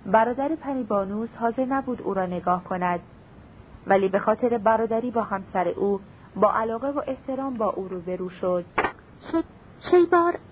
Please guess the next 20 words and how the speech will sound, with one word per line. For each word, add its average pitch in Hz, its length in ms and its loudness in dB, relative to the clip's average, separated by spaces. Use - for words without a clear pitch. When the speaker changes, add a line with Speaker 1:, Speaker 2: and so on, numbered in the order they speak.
Speaker 2:
که 285 60 4
نزدیک 262 460 2
خواهر 214 420 0
خود 214 280 -2
رسید، 254 400 0
پرسید: 240 520 0
"مردی 381 340 4
را 359 80 -2
که 269 160 -6
می‌گفتی 214 560 -4
کیست؟" 202 480 -4
Speaker 1:
پریبانو 214 560 0
در 220 140 4
حالی 247 280 -2
که 247 120 -2
به 233 100 0
شاهزاده 233 580 -2
اشاره 208 360 0
می‌کرد 196 480 -4
گفت: 220 280 4